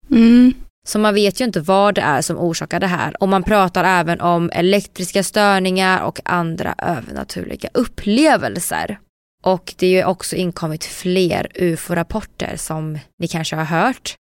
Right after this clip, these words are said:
Speaker 2: Och en teori är ju då att det kan vara något övernaturligt fenomen som påverkar detta inom just dessa platser.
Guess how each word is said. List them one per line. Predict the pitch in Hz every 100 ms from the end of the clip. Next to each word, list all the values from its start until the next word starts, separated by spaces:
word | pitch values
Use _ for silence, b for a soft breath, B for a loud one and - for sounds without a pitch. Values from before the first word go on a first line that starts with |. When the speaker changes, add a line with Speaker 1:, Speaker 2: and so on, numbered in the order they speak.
| _ _ _
Speaker 2:
Och | 202 190 - -
en | 220 233 233
teori | 233 202 175 175
är | 160
ju | 160
då | 165 151
att | 165
det |
kan | - 165
vara | 170 160 160
något | 147 156
övernaturligt | - 175 165 160 160 160 156 -
fenomen | 175 185 240 196 160
som | 185 175
påverkar | 190 175 113 - - 170
detta | 165 160 - -
inom | - - 85
just | 101 120 - -
dessa | 175 -
platser. | - 247 - - - - 202